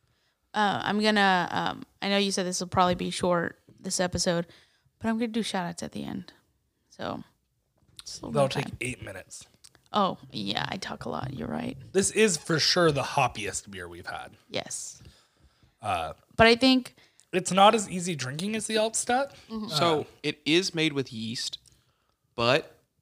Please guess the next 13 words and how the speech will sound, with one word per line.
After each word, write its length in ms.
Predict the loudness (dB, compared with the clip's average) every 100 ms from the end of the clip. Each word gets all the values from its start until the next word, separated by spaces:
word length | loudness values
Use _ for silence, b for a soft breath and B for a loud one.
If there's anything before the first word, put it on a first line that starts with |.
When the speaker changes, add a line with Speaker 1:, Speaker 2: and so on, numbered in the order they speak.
| _
Speaker 3:
it's 200 | -6 -2
not 260 | 0 0 -2
fermented 640 | -4 -4 -4 -4 -2 -4 -4
to 60 | -10
the 80 |
point 220 | -8 -10 -10
to 60 |
create 300 | -10 -10 -10 -12
alcohol. 640 | -12 -8 -8 -8 -10 -12 _ _ _ _ _ -12
And 180 | -6 -2
so 600 | 0 0 0 -2 -4 -8 -8
when 180 | -6
it's 380 | -4 -4 -4 -4